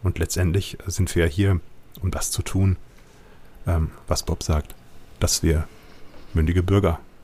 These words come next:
in irgendeiner Form aus dem Aquarium raushüpfen lassen.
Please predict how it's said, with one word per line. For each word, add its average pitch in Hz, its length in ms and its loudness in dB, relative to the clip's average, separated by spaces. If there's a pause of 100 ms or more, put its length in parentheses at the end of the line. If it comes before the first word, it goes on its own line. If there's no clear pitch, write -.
(480)
in 90 120 0
irgendeiner 92 400 2
Form 92 380 0
aus 85 160 0
dem 85 120 2
Aquarium 95 460 0
raushüpfen 76 500 -4
lassen. - 240 -6